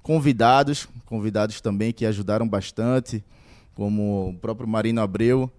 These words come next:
é, ele, ele é um dos convidados, Eduardo Lins, Fred Dias, Ezequias Pierre, como t-, representante da torcida. E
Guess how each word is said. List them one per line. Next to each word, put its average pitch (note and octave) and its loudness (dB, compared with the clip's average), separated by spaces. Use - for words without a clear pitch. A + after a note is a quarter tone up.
é, G2 -2
ele, F#2 -8
ele G#2 -8
é G2+ -4
um G#2 -4
dos G2 -8
convidados, G2+ -2
Eduardo G#2 0
Lins, A#2 0
Fred C3+ 0
Dias, A2+ 0
Ezequias A#2 0
Pierre, A2+ -2
como G#2+ -6
t-, A2 -8
representante A2 -4
da G#2 -4
torcida. A2+ -2
E D3+ 6